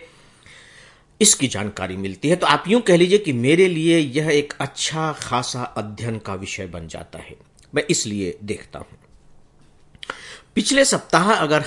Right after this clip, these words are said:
आपने कौन बनेगा करोड़पति देखा हो तो उसमें एक कैरेक्टर आई थी, एक पात्र आई थी, जो जहां तक मैं, मुझे याद आ रहा है उत्तराखंड से थी, यंग थी, और उनका जो प्रोफेशन था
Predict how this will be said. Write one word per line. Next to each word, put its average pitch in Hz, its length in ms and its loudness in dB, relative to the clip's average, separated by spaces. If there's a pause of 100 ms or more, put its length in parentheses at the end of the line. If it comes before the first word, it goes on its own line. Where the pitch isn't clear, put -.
(260)
आपने 123 320 0
कौन 117 340 -2
बनेगा 104 340 -2
करोड़पति 98 840 -6
देखा 98 440 -6
हो 90 220 -8
तो 120 300 -4 (460)
उसमें 202 460 4 (260)
एक 151 300 4
कैरेक्टर 147 760 2
आई 117 200 -2
थी, 117 280 -6
एक - 180 -8
पात्र 110 320 -4
आई 139 240 -4
थी, 107 320 -10 (1000)
जो 190 80 0
जहां 160 220 0
तक 220 240 0
मैं, 175 280 4
मुझे 139 200 0
याद 123 340 2
आ 117 80 2
रहा 113 100 -4
है 143 60 -4
उत्तराखंड 107 640 -6
से 85 180 -12
थी, - 240 -18 (1500)
यंग 143 340 6
थी, 220 320 -4 (1120)
और 147 260 10
उनका 196 320 4
जो 196 120 6
प्रोफेशन 214 760 2
था 113 540 -4